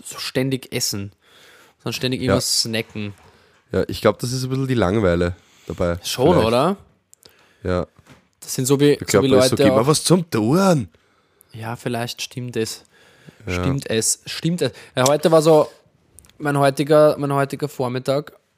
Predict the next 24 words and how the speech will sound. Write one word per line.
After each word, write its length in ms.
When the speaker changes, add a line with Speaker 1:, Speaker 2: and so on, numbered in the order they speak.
Speaker 1:
nee, 220
nicht 380
nur 160
unbedingt 260
Vormittag, 300
sondern 200
eigentlich 140
der 100
ganze 280
Tag 220
war 120
so, 260
okay, 380
Speaker 2:
Mhm. 120
Speaker 1:
ich 240
steh, 300
ich 220
bin, 380
ich 120
bin 380
aus 200
dem 120
Bett 300
raus, 480